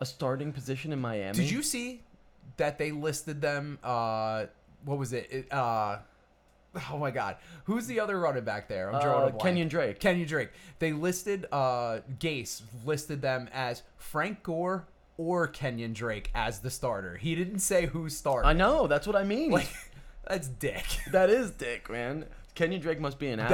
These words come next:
Speaker 1: asshole.
Speaker 2: bas-, that's basically telling all your, like, anybody that's, like, a fantasy player, you're basically flipping them off. <laughs>
Speaker 1: But you're loading up on Saints here,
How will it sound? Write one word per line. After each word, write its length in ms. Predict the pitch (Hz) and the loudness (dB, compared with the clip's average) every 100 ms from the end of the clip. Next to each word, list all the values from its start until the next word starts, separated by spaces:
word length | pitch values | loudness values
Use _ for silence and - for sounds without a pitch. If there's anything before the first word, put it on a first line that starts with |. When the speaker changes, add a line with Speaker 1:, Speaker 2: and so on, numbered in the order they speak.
| 214 104 | 8 6
Speaker 1:
asshole. 60 | |
Speaker 2:
bas-, 220 | 247 247 151 | 4 2 2
that's 220 | 160 180 | 2 2
basically 560 | 190 190 175 175 151 | 0 -2 -6 -4 -4
telling 480 | 135 147 135 135 127 | 0 0 0 -2 -4
all 540 | - 113 117 117 120 123 | -2 0 2 2 0 -2
your, 260 | 113 113 - | -4 -6 -4
like, 180 | 127 104 | -4 -2
anybody 360 | 165 156 143 135 | -4 -2 0 0
that's, 220 | 123 127 | -2 -2
like, 100 | 120 | -6
a 40 | |
fantasy 420 | - 123 110 104 117 | -6 -6 -6 -8 -8
player, 320 | 113 98 104 | -6 -6 -6
you're 160 | 113 | -6
basically 420 | 113 123 110 110 104 | -4 -4 -6 -8 -10
flipping 400 | - 98 107 98 | -12 -12 -10 -10
them 200 | 90 90 | -10 -10
off. 480 | - - - 139 269 | -8 -4 -2 0 0
<laughs> 500 | - 240 208 185 - - | 4 4 4 -2 -2 -8
Speaker 1:
But 140 | 147 185 | -4 -2
you're 140 | 165 | 0
loading 280 | 175 196 208 | 2 2 2
up 160 | 202 208 | 0 0
on 140 | 208 | -4
Saints 340 | - 131 120 | -2 -4 -4
here, 320 | 127 113 117 | -4 -4 -4